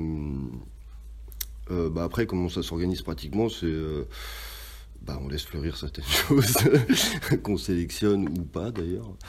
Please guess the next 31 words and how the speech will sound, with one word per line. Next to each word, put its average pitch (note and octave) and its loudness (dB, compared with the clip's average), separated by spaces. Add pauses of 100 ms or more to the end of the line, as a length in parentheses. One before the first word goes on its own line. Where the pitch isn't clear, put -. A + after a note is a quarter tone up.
(220)
On D2+ -8
fait - -6
un E2 0
peu D2+ -8
de, C#2 -6 (440)
on - -12
fait F#2 0 (300)
principalement, F#2 -2
en - -2
fait, F#2 -4
de D#2+ -2
la D#2 -2
conservatrice, D#2 -6
on - -14
fait - -14
pas - -14
trop - -6
d'amélioratrice, D#2+ -6 (340)
de E2 -6
sélection D#2 -4
amélioratrice. D2 -8 (1200)
Euh, D2+ 0
et A#1 -8
puis - -4
après, D#2 -2
on F#2+ 2
s'échange, D#2+ -2
euh, D2 -2
on C2 -6
troque, C#2+ -8
on... C#2 -10